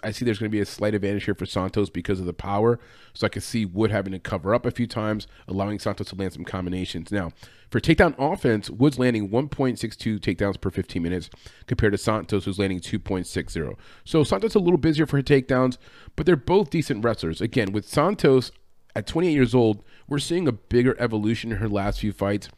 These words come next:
She's younger, she's making progressions. I mean, she's eighteen and one overall, so she's not like she's losing fights.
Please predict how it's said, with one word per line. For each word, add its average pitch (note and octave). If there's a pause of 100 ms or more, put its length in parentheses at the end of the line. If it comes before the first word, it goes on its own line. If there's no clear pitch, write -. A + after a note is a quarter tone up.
(140)
She's E2+
younger, A2+
she's F#2+
making G2+
progressions. G#2 (200)
I -
mean, F3+
she's F3+
eighteen F#3
and A#2+
one C#3+
overall, G2
so F#2+
she's G2+
not A#2
like A#2
she's -
losing F#2+
fights. G#2+